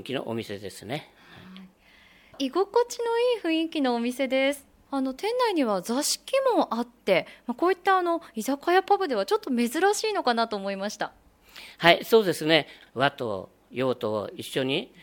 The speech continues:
Speaker 1: したような、混ぜたような雰囲気のお店、私も最初からそういうお店を作りたいなということでもってやったものがこういうお店に、<laughs> 和洋折衷っていうような感じのお店になりました。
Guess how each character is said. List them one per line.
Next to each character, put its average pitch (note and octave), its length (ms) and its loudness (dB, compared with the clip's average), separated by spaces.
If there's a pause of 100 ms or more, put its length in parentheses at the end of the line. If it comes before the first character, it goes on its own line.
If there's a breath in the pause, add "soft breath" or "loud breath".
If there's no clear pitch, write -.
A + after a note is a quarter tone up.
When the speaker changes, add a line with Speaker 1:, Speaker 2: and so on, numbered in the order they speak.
(140 loud breath)
Speaker 1:
し - 120 -20
た D3 140 -6
よ A2+ 180 -4
う - 20 -10
な、 G#2 320 -8
混 C#3 120 -10
ぜ A#2+ 100 -10
た A#2 160 -8
よ B2+ 160 -6
う E3 60 -4
な A#2+ 160 -6
雰 A#2 240 -8
囲 - 20 -12
気 - 100 -14
の A#2+ 140 -6
お - 20 -8
店、 A2+ 280 -8
私 C#3 340 -8
も E3 180 -2 (240 loud breath)
最 C#3+ 160 -2
初 C3+ 140 -10
か C#3+ 100 -2
ら D3 60 -2
そ C#3+ 160 -6
う C3+ 40 -2
い B2 200 0
う A#2+ 80 0
お A#2 60 -2
店 A#2 180 -10
を - 20 -10
作 - 180 -16
り B2 120 -10
た A#2+ 100 -8
い A#2 80 -6
な C3+ 180 -4
と E3 140 -14
い - 20 -12
う C#3 40 -10
こ C#3 80 -6
と C#3 100 -6
で C3 100 -4
も A#2+ 120 -2
っ - 20 -12
て D#3+ 300 -2 (240 loud breath)
や B2 140 -4
っ - 20 -20
た - 260 -6 (400)
も B2 100 -6
の B2+ 80 -4
が F3+ 140 -2
こ D3 140 -8
う A#2+ 40 -4
い A#2 80 -4
う G#2+ 200 -6
お G#3 100 -4
店 C#3+ 260 0 (200)
に、 E3 220 6
<laughs> - 40 -14
和 D#3 140 6
洋 B2+ 100 6
折 B2 180 0
衷 - 140 -2
っ - 20 -6
て - 140 -2
い D#3 40 6
う - 20 4
よ C3 60 2
う - 20 0
な A2+ 80 0
感 A2+ 200 -2
じ A2+ 80 -4
の D#3+ 140 4
お A#2 60 -4
店 G#2 160 -10
に - 60 -14 (200 loud breath)
な A#2+ 120 -4
り G#2 120 -12
ま F2+ 100 -14
し - 120 -20
た。 - 80 -16